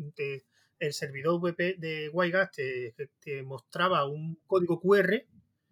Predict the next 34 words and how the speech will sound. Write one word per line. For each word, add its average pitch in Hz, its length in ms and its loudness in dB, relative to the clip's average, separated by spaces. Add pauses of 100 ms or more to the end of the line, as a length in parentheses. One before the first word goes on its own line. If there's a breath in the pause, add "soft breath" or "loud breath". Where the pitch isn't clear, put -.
(380)
y 147 120 -8
con 143 180 -6
el 135 140 -6
móvil 208 540 2
le 147 140 -4
echaba 147 280 -4
una 165 180 0
foto 208 480 -4 (380)
y 170 140 -2
automáticamente 160 840 -2
esa 170 160 -4
clave 151 260 -2
pública 165 360 -6
ya 160 100 -2
te 156 80 -12
la 135 100 -6
registraba 131 520 -8
en 127 60 -8
el 123 120 -6
cliente. 170 400 -4
No 147 100 -6
sé 185 140 -8
si 180 120 -6
eso 170 160 -8
también 151 300 -6
lo 147 100 -4
tiene 139 400 -6
o 147 100 -8
lo 131 120 -6
tienes 147 180 -8
que 156 80 -10
copiar 135 320 -4
a 127 40 -4
mano. 117 240 -10